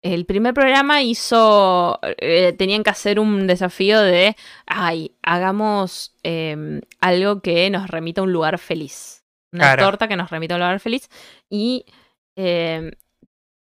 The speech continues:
Speaker 1: no me pareció mal porque hizo una torta en alusión a sus mascotas, lo cual
Speaker 2: Claro.
Speaker 1: aguanten las mascotas. Pero cada vez que decía, eh, "Voy a hacer una torta de mis perros", decía, "Yo les digo a mis bebés".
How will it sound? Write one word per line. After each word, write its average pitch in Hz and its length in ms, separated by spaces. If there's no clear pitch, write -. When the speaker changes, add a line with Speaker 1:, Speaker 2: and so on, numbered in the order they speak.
Speaker 1:
no 240 220
me 262 100
pareció 247 400
mal 247 340
porque 208 760
hizo 185 340
una 185 160
torta 196 200
en 190 80
alusión 180 320
a 180 40
sus 185 220
mascotas, 202 800
lo 147 160
cual 131 200
Speaker 2:
Claro. 131 120
Speaker 1:
aguanten 175 340
las 165 120
mascotas. 196 680
Pero 196 180
cada 285 160
vez 370 100
que 285 140
decía, 240 480
eh, 196 460
"Voy 214 140
a 226 60
hacer 226 200
una 226 160
torta 220 180
de 214 60
mis 202 140
perros", 233 340
decía, 202 240
"Yo 233 140
les 226 120
digo 214 160
a 208 60
mis 185 180
bebés". 170 500